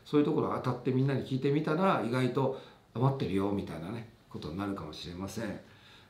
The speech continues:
えー、いろいろ、まあ、大変ですけども、探してみてください。でも、僕はもう、うん、去年の今頃ぐらいからね、まあ、言ってはいるんですけど、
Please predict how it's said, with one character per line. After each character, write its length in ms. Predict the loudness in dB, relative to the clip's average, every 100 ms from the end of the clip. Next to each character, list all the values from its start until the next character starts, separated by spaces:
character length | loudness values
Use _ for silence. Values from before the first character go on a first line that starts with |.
| -12
え 600 | -8 -4 -2 -2 -2 -2
ー、 20 | -4
い 60 |
ろ 120 | -2
い 20 | -2
ろ、 240 | -2 -4
ま 400 | -6 -6 -6 -8
あ、 320 | -12 -20 _ -10
大 120 | -8
変 160 | -6
で 80 | -8
す 100 | -4
け 60 | -2
ど 100 | 0
も、 300 | -2 -4 -10
探 380 | -16 -10 -8 -8
し 160 | -8
て 60 | -6
み 200 | -4 -4
て 140 | -6
く 100 | -8
だ 140 | -8 -8
さ 120 | -4
い。 80 | 0
で 80 | 4
も、 240 | 2 0 -10 -20 -20 -20 -8
僕 300 | 4 4 8
は 180 | 8 8
も 580 | 6 -2 -2 -4 -8 -12 -20 _ _ -20 -14
う、 20 |
う 40 | -8
ん、 600 | -6 -6 -8 -10 -10 -12 -4
去 180 | 2 4
年 240 | 4 2
の 80 | -4
今 180 | -2 -2
頃 200 | -2 -2
ぐ 120 | -2
ら 80 | -4
い 60 |
か 80 | -6 -10
ら 200 | -12 -14 -14
ね、 320 | -10 -8 -10 -16 -20 -20 -14 -14 -14 -20 _ -20 -10
ま 180 | -8
あ、 40 | -6
言 200 | -2 -2
っ 20 |
て 220 | -2 6
は 120 | 6
い 60 | 6
る 100 | 2
ん 60 | -2
で 80 |
す 160 | -4 -8
け 40 |
ど、 120 | -8